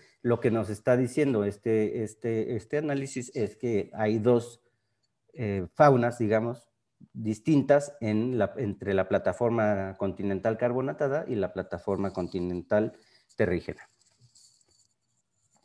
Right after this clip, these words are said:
Si eso lo vemos, eh, en, eh, desde un punto de vista, eh, con el, con el análisis, ¿no? Eh, de multi-,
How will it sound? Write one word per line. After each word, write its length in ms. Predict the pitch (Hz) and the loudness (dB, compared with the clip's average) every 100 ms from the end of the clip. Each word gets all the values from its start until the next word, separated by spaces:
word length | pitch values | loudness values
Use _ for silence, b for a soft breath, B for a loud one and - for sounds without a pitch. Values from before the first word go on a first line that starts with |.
| b b b _ | b b b _
Si 180 | - 180 | 6 8
eso 200 | 180 180 | 10 8
lo 100 | 156 | 10
vemos, 400 | 160 170 170 - | 8 6 4 0
eh, 380 | 151 120 110 110 | 0 4 6 6
en, 220 | 107 113 | 4 0
eh, 60 | 123 | -2
desde 240 | 113 113 | 0 0
un 120 | 127 | 0
punto 260 | 127 143 139 | 2 2 6
de 100 | 127 | 6
vista, 540 | 127 135 - 117 B B B B - | 4 2 4 4 B B B B -6
eh, 260 | 131 113 110 | 2 2 6
con 180 | 127 123 | 6 8
el, 240 | 113 107 | 6 4
con 240 | 113 113 | 4 4
el 160 | 113 110 | 4 4
análisis, 480 | 117 123 127 123 113 | 4 4 4 2 2
¿no? 220 | 123 127 | 2 2
Eh, 180 | 113 107 | 4 4
de 520 | 110 107 101 92 95 | 6 4 4 0 -2
multi-, 520 | 107 104 107 113 104 | -2 0 0 2 2